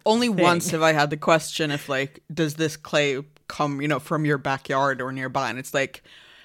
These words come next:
Speaker 1: no.
Speaker 2: But
Speaker 1: I mean,
Speaker 2: that's,
Speaker 1: that's the thing
Speaker 2: like,
Speaker 1: you
Speaker 2: that's what
Speaker 1: can
Speaker 2: it's
Speaker 1: do
Speaker 2: like.
Speaker 1: if you <laughs>
Speaker 2: <laughs>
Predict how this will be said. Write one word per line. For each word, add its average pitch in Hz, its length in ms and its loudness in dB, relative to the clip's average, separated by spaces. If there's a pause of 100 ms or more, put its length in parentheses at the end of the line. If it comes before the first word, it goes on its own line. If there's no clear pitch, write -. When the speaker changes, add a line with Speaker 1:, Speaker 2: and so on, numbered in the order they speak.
(300)
Speaker 1:
no. 160 480 -6 (300)
Speaker 2:
But - 100 4
Speaker 1:
I - 20 4
mean, 208 160 4
Speaker 2:
that's, 214 240 2
Speaker 1:
that's 226 100 -10
the 240 60 0
thing 285 120 4
Speaker 2:
like, 220 80 0
Speaker 1:
you 196 120 -4
Speaker 2:
that's 302 180 2
what 247 60 -2
Speaker 1:
can 320 200 4
Speaker 2:
it's 220 80 -2
Speaker 1:
do 254 60 -4
Speaker 2:
like. 254 340 2
Speaker 1:
if - 220 -8
you 139 180 -10 (360)
<laughs> - 480 -2 (380)
Speaker 2:
<laughs> - 20 2